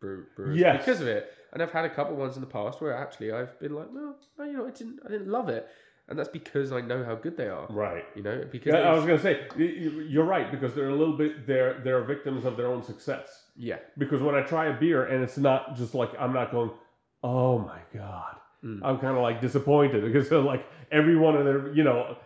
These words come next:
Speaker 2: the majority of their beers when I taste, I'm like, "This is such a just good beer." You know, and if it's just kinda like a good beer,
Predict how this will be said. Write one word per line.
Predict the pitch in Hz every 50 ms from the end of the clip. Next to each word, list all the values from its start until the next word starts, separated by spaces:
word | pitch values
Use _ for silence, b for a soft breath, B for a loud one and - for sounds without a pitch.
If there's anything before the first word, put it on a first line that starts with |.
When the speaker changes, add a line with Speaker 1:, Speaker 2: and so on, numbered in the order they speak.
| _ _ _ _ -
Speaker 2:
the | 180 147 156
majority | 156 156 147 123 156 175 175 175 160 160
of | 147 135
their | 139 135
beers | 139 165 170 151
when | 131 135 131
I | 123 113 - - -
taste, | 139 147 156 135 131 -
I'm | 127 120
like, | 117 110 104 - - - _ _ _ _ -
"This | 110
is | - - - - - - -
such | - 101 92 - -
a | 90
just | - - 85 - _ _ _
good | - 101 90 95 - _ _
beer." | 95 90 92 87 85 - _ _ _ _ _ _ _ _ -
You | 131 139
know, | 135 135 143
and | 156 160 160
if | 170 160 160
it's | 175 156 -
just | 185 175 - -
kinda | 202 196 196 185
like | 185 175 165 151 - - - - _ _ _ _ _ -
a | - 143
good | 160 202 262 233 151 143 151
beer, | 254 - 170 151 139 127 131 127 -